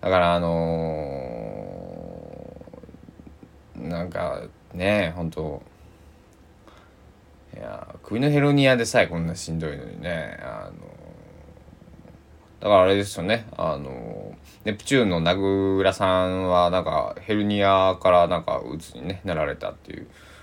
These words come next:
えー、こともあって、僕、ヘルニアになったのはね、その、名倉さんの報道あった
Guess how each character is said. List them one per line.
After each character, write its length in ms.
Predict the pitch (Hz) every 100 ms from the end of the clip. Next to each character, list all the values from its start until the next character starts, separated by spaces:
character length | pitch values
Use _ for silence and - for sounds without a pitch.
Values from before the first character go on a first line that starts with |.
| - -
え 880 | 87 82 80 78 73 69 64 58 55
ー、 40 |
こ 100 | 85
と 80 | 80
も 140 | 71
あ 40 | 69
っ 60 |
て、 200 | - - -
僕、 500 | 160 214 208 196 - -
ヘ 180 | 202 196
ル 100 | 196
ニ 120 | 196
ア 40 |
に 80 | 185
な 80 | 180
っ 80 | -
た 100 | 107
の 100 | 80
は 100 | 76
ね、 240 | 82 76
そ 120 | -
の、 300 | 107 113 117 - -
名 120 | 98
倉 180 | 117 135
さ 220 | 139 139
ん 80 | 139
の 100 | 139
報 220 | 135 151
道 160 | 143 139
あ 60 | 147
っ 80 | - -
た 360 | 113 87 73